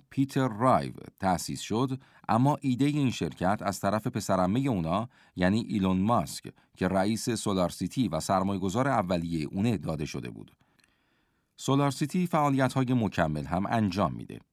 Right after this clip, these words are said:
این شرکت تعدادی نصب تجاری در کالیفرنیا داشته، از جمله نصب سلول خورشیدی برای شرکت‌هایی مثل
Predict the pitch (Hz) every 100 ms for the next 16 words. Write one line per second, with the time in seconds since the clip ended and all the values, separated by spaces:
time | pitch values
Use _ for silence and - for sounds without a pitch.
0 | _ _ 92 - 110 104 131 131 123 113
1 | 113 117 120 117 110 - 107 95 78 73
2 | 78 117 123 117 104 95 110 110 107 110
3 | 110 87 65 - - - - _ - 80
4 | 80 73 78 113 127 - - _ 90 107
5 | - 131 123 110 98 107 101 87 76 -
6 | 71 95 127 135 95 95 90 90 - 78
7 | - 76 67 69 101